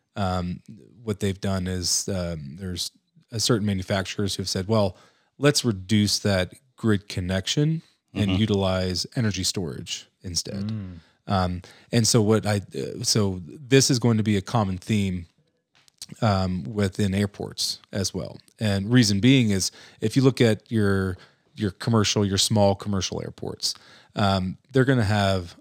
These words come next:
Speaker 1: electrical services that are similar to your house, right? You're gonna have a one twenty, two forty volt panel, um, which may be anywhere between, I don't know, eighty to maybe a hundred twenty-five amp service,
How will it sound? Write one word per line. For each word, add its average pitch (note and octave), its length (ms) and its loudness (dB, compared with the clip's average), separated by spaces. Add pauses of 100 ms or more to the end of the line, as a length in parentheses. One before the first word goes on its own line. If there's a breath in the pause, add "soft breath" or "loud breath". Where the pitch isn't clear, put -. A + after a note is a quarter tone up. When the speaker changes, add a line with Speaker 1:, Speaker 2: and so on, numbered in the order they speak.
Speaker 1:
electrical G#2+ 460 -2
services A2 680 -2
that G#2 120 -2
are G2+ 60 -4
similar F#2+ 320 -2
to - 180 -8
your D2 100 -8
house, - 460 -8 (240)
right? F2+ 140 -4
You're F#2+ 100 -4
gonna G2 160 -2
have G2 160 0
a F#2 60 -4
one F#2+ 200 -2
twenty, F#2 280 -4
two - 160 -6
forty F#2 240 -6
volt F2 220 -8
panel, F#2 380 -10 (460)
um, E2+ 380 -2 (340 soft breath)
which - 420 -2 (260)
may G2 300 -4
be E2+ 360 -4
anywhere F2 260 -6
between, E2+ 540 -8 (280)
I - 40 -20
don't E2 120 -18
know, - 120 -12 (120)
eighty F#2 440 0
to E2+ 300 -6 (180)
maybe F2 260 -10
a F2+ 60 -6
hundred F#2 320 -2
twenty-five F#2+ 420 -4
amp F2+ 220 -4
service, F#2+ 560 -2